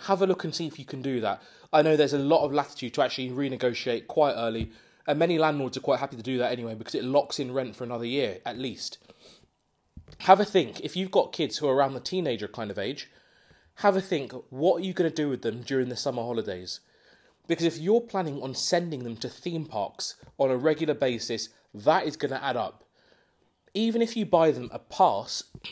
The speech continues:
to go to a park regularly, how much for food? How much for drinks? How much for travel? Do the maths. A great alternative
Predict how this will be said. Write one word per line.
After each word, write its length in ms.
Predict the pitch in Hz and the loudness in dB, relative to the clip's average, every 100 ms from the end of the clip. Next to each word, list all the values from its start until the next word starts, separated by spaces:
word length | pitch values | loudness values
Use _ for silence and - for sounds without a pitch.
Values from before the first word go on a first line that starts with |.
| - | -10
to 100 | 165 | -8
go 200 | 139 156 | 0 0
to 180 | 151 135 | 0 -6
a 40 | |
park 380 | - 131 113 - - - | -4 -4 -4 -8 -20 -4
regularly, 580 | 139 135 123 92 90 _ _ _ _ _ _ _ - | -2 -2 -6 -8 -12 _ _ _ _ _ _ _ 0
how 160 | 185 | 2
much 160 | 185 - | 2 0
for 100 | 165 | -6
food? 400 | - 143 107 113 _ _ _ | -4 -4 -4 -8 _ _ _
How 100 | 180 | -4
much 140 | 165 | -2
for 60 | 160 | -2
drinks? 400 | 143 156 107 - | 0 0 -2 -6
How 80 | 160 | -6
much 100 | 143 | -4
for 60 | |
travel? 500 | 160 175 151 123 90 - _ _ _ | 0 2 2 0 -8 -14 _ _ _
Do 140 | 190 180 | 0 4
the 60 | |
maths. 460 | 160 131 - - - - - - - _ _ _ _ _ _ _ - | 4 2 0 -10 -12 -16 -20 -20 -20 _ _ _ _ _ _ _ -4
A 80 | 156 | 0
great 280 | 165 185 | 8 8
alternative 680 | 175 160 156 143 127 113 123 | 8 4 6 4 4 -6 -8